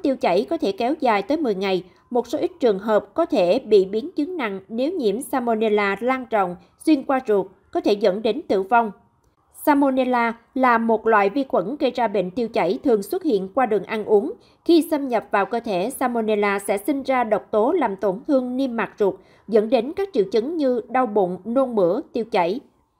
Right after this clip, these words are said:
Theo Tổ chức Y tế Thế giới, ngộ độc Salmonella có thể dẫn đến những biến chứng nguy hiểm như mất nước nặng,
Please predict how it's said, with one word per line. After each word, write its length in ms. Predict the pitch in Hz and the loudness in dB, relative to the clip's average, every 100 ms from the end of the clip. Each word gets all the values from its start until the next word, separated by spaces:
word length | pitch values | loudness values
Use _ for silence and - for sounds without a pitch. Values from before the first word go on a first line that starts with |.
| _ _ _ | _ _ _
Theo 120 | 277 | -2
Tổ 140 | 269 190 | 0 0
chức 160 | 349 | -2
Y 120 | - 226 | -4 -4
tế 200 | 240 262 | -2 -2
Thế 80 | 294 | -2
giới, 260 | 233 220 320 | 0 0 0
ngộ 180 | 220 202 | 0 2
độc 200 | 202 202 | 2 -2
Salmonella 680 | - 240 240 226 220 208 | -6 -4 -4 -2 0 -2
có 140 | 208 320 | -2 -4
thể 140 | 277 | -4
dẫn 300 | 190 214 208 | 0 -2 0
đến 220 | 214 254 | -2 -2
những 300 | 339 185 214 | -4 -4 -4
biến 200 | 220 254 403 | -6 -6 -2
chứng 260 | 254 247 359 | 0 0 0
nguy 160 | 294 247 | 0 2
hiểm 260 | 202 190 349 _ _ _ | -2 -2 -6 _ _ _
như 240 | 254 262 | 0 2
mất 260 | 262 339 381 | 2 -2 -2
nước 220 | 311 381 | -4 -2
nặng, 260 | 269 196 | -4 -6